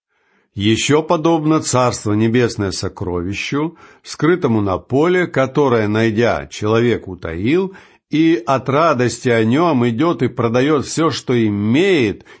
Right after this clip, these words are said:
и покупает поле то». Если мы задумаемся, то поймём, что образ сокровища в этой притче — это Израиль.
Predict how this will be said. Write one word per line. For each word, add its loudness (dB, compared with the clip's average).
и 2
покупает -2
поле -2
то». -6
Если 2
мы 2
задумаемся, 0
то -4
поймём, 0
что -2
образ 0
сокровища 0
в 0
этой 0
притче — -6
это -2
Израиль. -2